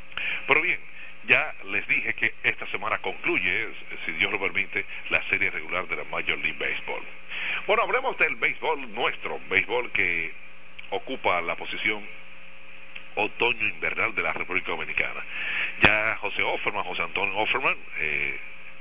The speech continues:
inició las prácticas, o sea, eh, con Audo Vicente, con Audo Vicente como diri-, eh, gerente general del equipo del Licey. Ayer, pues, los liceístas, eh, pues, iniciaron sus prácticas. Víctor Esteves, de, que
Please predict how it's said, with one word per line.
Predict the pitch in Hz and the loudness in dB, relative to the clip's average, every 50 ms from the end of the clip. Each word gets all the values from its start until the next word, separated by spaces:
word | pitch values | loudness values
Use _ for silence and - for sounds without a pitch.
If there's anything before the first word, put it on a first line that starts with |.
| - - | -2 0
inició | 92 90 87 82 82 - - 92 98 98 | 0 0 0 -2 -2 -2 0 0 2 2
las | 98 87 | 2 0
prácticas, | - 101 98 101 - - - - - 87 82 | 2 2 2 2 2 0 -4 -2 -2 -2 0
o | - | 0
sea, | 92 90 82 78 76 - - - - - - - - - - - - | 2 0 0 0 -2 -4 -6 -6 -6 -4 -4 -4 -4 -4 -4 -4 -4
eh, | - - - | -4 -4 -2
con | - 87 82 82 85 85 82 80 78 - - | -2 -2 -2 -2 -2 -4 -4 -4 -4 0 4
Audo | 85 95 98 92 90 | 4 4 4 2 0
Vicente, | 87 85 - 98 98 95 - - - | 0 2 2 2 2 2 0 -6 -6
con | - 87 85 - - | -6 -6 -4 -2 0
Audo | 82 85 92 | 0 2 2
Vicente | 92 87 82 95 98 - - - | 2 2 2 2 0 0 0 -4
como | - - 82 82 82 80 78 73 69 - - - - - - - - | -4 -4 -6 -4 -4 -4 -4 -4 -4 -6 -6 -8 -8 -8 -8 -4 -2
diri-, | - - 82 82 76 - - 78 | 0 2 2 0 0 0 -2 -2
eh, | 76 78 80 78 76 76 78 - | 0 0 0 0 0 0 0 0
gerente | 101 98 87 92 101 - - 92 | 2 2 2 0 0 -2 -2 -2
general | 87 82 80 85 95 104 | -2 0 0 2 0 2
del | 95 82 | 2 0
equipo | 76 - - - - 87 80 78 | -2 -2 -2 -4 -2 -2 -2 -2
del | 73 - | -2 -2
Licey. | - - - 135 131 123 113 98 82 | -2 2 4 4 6 6 4 2 0
Ayer, | 73 73 76 90 104 120 - - - - - - - - - - - | 0 -2 0 2 0 0 0 -2 -8 -8 -6 -6 -6 -6 -6 -4 0
pues, | - 87 - | 0 2 4
los | 92 90 82 | 4 2 2
liceístas, | 87 85 - 90 98 107 107 - - 104 92 85 - - - - - - - - - - 78 | 2 4 4 4 4 4 2 0 0 -2 -2 -2 -2 -4 -6 -6 -8 -8 -8 -6 -4 -2 0
eh, | 78 76 76 - - - | 0 0 0 0 -2 -2
pues, | - 98 90 | 0 0 2
iniciaron | 95 87 87 - 98 98 101 101 | 2 2 2 2 2 2 2 0
sus | - - 95 - | -2 -4 -2 2
prácticas. | - 117 117 117 - - 92 82 - 87 78 - - - - - - - - - | 4 4 4 4 2 -4 -4 0 0 0 0 -2 -4 -6 -6 -6 -6 -6 -6 -2
Víctor | 90 92 95 - - 92 | 2 2 2 2 2 0
Esteves, | 90 82 - 104 104 104 98 90 | 0 0 2 2 2 2 2 0
de, | 87 85 82 78 76 76 76 - - - - - - - - - - - - - 82 - - - | 0 0 0 0 0 -2 -4 -6 -6 -8 -8 -6 -6 -6 -6 -6 -6 -6 -6 -6 -6 -4 -2 0
que | - 90 85 | 0 0 0